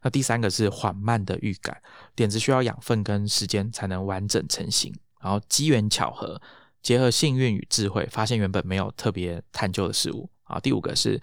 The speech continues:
生成性的错误，从错误中汲取养分哦，杂讯让人变得更有创意。第六个是功能变异，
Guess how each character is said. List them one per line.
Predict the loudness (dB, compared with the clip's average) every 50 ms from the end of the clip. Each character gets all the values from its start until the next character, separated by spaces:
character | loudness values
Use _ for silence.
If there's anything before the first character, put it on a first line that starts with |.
| -8 -16 -10 -4
生 | 0 2 2 2 2
成 | 0 0 0 0 0
性 | 0 2 2 0
的 | 0 0
错 | -2 -4 -2 -2 -2
误， | -2 -4 -6 -10 -16 -12
从 | -6 0 2 4 4 4
错 | 4 4 2 2
误 | 4
中 | 2 2 0 0
汲 | -2 -2 -4
取 | -2 -2 -2
养 | -2 -2 -4
分 | -4 -4 -4 -4
哦， | -4 -12 _
杂 | -2 0 0 0
讯 | 0 0 0 0 0
让 | 2 0 0 0 0
人 | -2 -2 -4 -2
变 | 0 0 0 0
得 | -2 -6 -6 -2
更 | -2 -2
有 | -2 -2 -6
创 | -8 -8 -6 -6 -6
意。 | -8 -8 -8 -10 -12 _ _ _ -2
第 | 0 4
六 | 4 4 4
个 | 4 2
是 | 0 0 -2 -2
功 | 0 0 0 2 4 4
能 | 4 4 2 2 0
变 | 2 2 2 2 0
异， | -2 -6 -6 -8